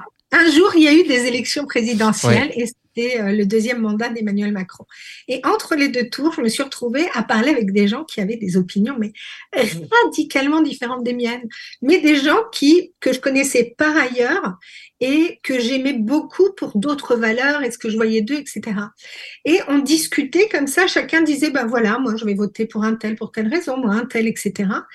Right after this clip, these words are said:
Speaker 1: Et à un moment, j'ai dit juste, « Stop ». Est-ce que vous avez, prenez un instant pour goûter cette saveur qui est, euh, et d'avoir de la gratitude pour le fait qu'on peut se parler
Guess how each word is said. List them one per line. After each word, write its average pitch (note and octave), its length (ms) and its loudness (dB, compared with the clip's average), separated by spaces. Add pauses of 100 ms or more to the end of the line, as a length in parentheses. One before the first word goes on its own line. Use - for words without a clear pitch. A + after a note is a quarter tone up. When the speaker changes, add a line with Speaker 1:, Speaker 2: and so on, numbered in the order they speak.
(280)
Speaker 1:
Et C4 100 2
à C#4+ 60 4
un C#4+ 40 2
moment, D#4 280 4
j'ai D#4+ 160 2
dit D4 240 -2
juste, « - 440 2
Stop ». C#4+ 440 -6 (720)
Est-ce C#4 160 -6
que - 100 2
vous C#4+ 300 0
avez, C#4 500 -2 (100)
prenez D#4+ 420 4
un D4 180 2
instant D#4 400 0 (100)
pour B3 200 0
goûter D4+ 360 4
cette C#4 260 -2
saveur A3 540 -2 (580)
qui C4 280 -2
est, D4 420 0
euh, A3 320 2
et A#3 100 2
d'avoir C4 320 4
de C4+ 60 -4
la B3 120 0
gratitude C4 600 -6
pour A#3+ 140 -2
le A#3 100 2
fait A#3 340 -6
qu'on A3 180 2
peut A#3 160 0
se A3 160 0
parler A#3 640 0